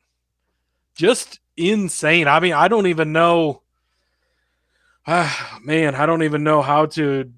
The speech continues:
describe that race other than just chaotic, insane,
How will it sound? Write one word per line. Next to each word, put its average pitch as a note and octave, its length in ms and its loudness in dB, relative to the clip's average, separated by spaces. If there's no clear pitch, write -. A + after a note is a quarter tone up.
describe D3 640 -2
that B2 220 -4
race C3 300 -6
other C#3 200 -2
than C#3 240 -4
just C3 240 -8
chaotic, C3 800 -2
insane, C#3 1000 -6